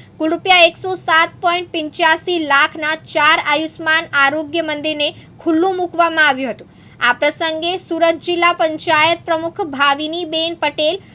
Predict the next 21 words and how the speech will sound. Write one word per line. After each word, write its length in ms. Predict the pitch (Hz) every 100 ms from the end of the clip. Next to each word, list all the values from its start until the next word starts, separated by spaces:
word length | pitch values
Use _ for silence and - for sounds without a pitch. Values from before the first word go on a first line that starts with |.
| - -
આરોગ્ય 480 | 269 294 330 339
સમિતિ 540 | 381 381 370 370 392 427 -
અધ્યક્ષ 480 | 285 277 339 330 - 370 302
રોશનભાઈ 680 | 294 - 359 359 339 320
પટેલ, 320 | 302 294 302 359 - - -
પલસાણા 460 | 269 269 302 294
તાલુકા 460 | 302 302 302 320 370
પંચાયત 640 | 392 381 392 370 381 370
પ્રમુખ 340 | 359 349 381 392
યોગેશભાઈ 920 | 311 294 294 330 381 349 349 339 311
પટેલ, 400 | 285 277 339 - - - -
ઉપપ્રમુખ 560 | 302 - 370 381 403 453
ભાવનાબેન 840 | 311 311 302 320 320 330 330 370
તળાવિયા, 680 | 349 294 285 285 294 254 285 - - -
જિલ્લા 300 | 220 285 294
પંચાયત 600 | 320 311 311 320 330 339
અને 180 | 330 330
તાલુકા 540 | 330 311 311 320 370
પંચાયત 580 | 370 381 349 370 349 349
સભ્યો, 400 | 359 311 330 339 370
હોદ્દેદારો, 680 | 311 277 311 302 302 294